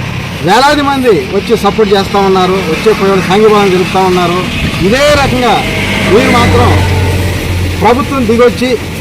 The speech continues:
ఈ రకంగా ఇచ్చేంతవరకు మీ పోరాటం ఆపొద్దండి. మేము అందరం సంఘీభావం తెలుపుతాం, మేము సపోర్ట్ చేస్తాం అన్ని రకాలు కూడా అని చెప్పి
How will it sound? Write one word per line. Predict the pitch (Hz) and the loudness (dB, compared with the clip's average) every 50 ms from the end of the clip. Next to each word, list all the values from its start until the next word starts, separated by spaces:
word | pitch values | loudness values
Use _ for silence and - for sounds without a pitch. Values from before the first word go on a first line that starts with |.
| 160 190 240 | -2 0 2
ఈ | 262 | 2
రకంగా | 254 247 220 254 262 254 | 2 0 0 0 0 0
ఇచ్చేంతవరకు | 233 220 - - 254 262 254 233 - 226 226 220 214 | 0 0 0 -2 -2 -2 -2 0 0 0 0 0 2
మీ | 214 202 | 0 -2
పోరాటం | 175 - 180 190 196 196 196 | -2 -2 -2 -2 -2 -2 0
ఆపొద్దండి. | 180 170 165 139 180 185 165 180 180 180 180 | -2 -2 -2 -2 -4 -4 -2 -2 -2 0 0
మేము | 175 170 160 | -2 -2 -2
అందరం | 160 180 196 202 190 175 | -2 -2 -2 -2 -2 -4
సంఘీభావం | 131 160 165 175 180 170 170 160 | -4 -4 -2 -2 -2 -2 -2 -2
తెలుపుతాం, | 156 147 151 - - 165 165 170 170 | -2 -4 -6 -6 -6 -4 -4 -2 -4
మేము | 156 - - 156 | -4 -4 -6 -4
సపోర్ట్ | - 196 202 170 156 | -2 -2 -2 -2 -2
చేస్తాం | 170 165 151 - 170 156 | -4 -6 -6 -6 -6 -4
అన్ని | 156 170 | -2 0
రకాలు | 180 175 170 - 165 160 156 | 0 -2 -2 -2 -4 -2 -2
కూడా | 156 151 151 | -2 -2 -4
అని | 147 143 147 | -4 -4 -6
చెప్పి | 147 - - 151 135 123 | -6 -4 -4 -4 -4 -4